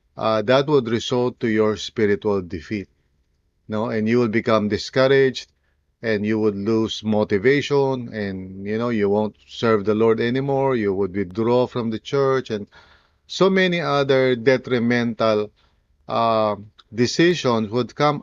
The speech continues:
out of that feeling na parang, uh, the Lord is not there for you. So anyway, yan yung ating kalaban eh. So th-, it's important,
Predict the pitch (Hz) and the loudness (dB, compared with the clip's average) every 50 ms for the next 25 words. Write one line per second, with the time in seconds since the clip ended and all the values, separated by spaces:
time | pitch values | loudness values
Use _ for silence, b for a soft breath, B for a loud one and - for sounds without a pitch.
0 | - 139 135 135 135 131 - 131 117 107 110 117 120 117 113 - - - - 156 | -2 0 2 2 2 2 0 -2 -4 -2 0 0 0 0 0 -4 -10 -10 -6 -4
1 | 151 143 127 117 113 113 117 113 107 - 117 113 117 113 117 110 110 110 101 - | -2 -2 -2 -2 -2 -2 -2 -4 -4 -2 -2 -2 0 0 -2 -4 -6 -8 -12 -14
2 | b b b b b b b b b _ _ - 123 113 113 113 113 107 101 117 | b b b b b b b b b _ _ -6 -2 -2 0 0 -2 -2 0 0
3 | 113 110 120 123 131 127 120 110 110 101 - - 110 110 107 107 104 92 92 104 | 2 2 4 4 4 4 2 2 0 -2 -4 -6 -4 -2 -2 -2 -2 -2 0 0
4 | 107 104 104 95 - - 113 117 113 110 104 95 90 80 - 131 127 131 156 180 | 2 2 2 0 -4 -6 -4 -2 -2 -2 -2 -4 -4 -4 -2 0 0 0 0 0
5 | 185 147 113 101 98 107 123 127 135 151 160 165 165 160 156 151 147 127 127 127 | 2 4 4 4 2 2 0 -2 0 0 0 0 -2 -2 -2 -2 -2 -2 -2 -2
6 | 123 - - 127 120 120 117 117 113 107 - - 117 110 107 104 101 98 101 113 | -2 -2 -4 -2 -2 -2 -4 -4 -6 -6 -4 -2 0 2 2 2 2 0 -2 -2
7 | 107 98 90 87 - 123 120 117 143 117 143 - - - 151 143 135 - 185 196 | -4 -4 -6 -6 -6 -6 -4 -4 -4 -4 -6 -6 -4 -4 -4 -4 -2 0 2 2
8 | 202 196 - 139 131 135 131 | 2 2 0 0 -2 -2 -4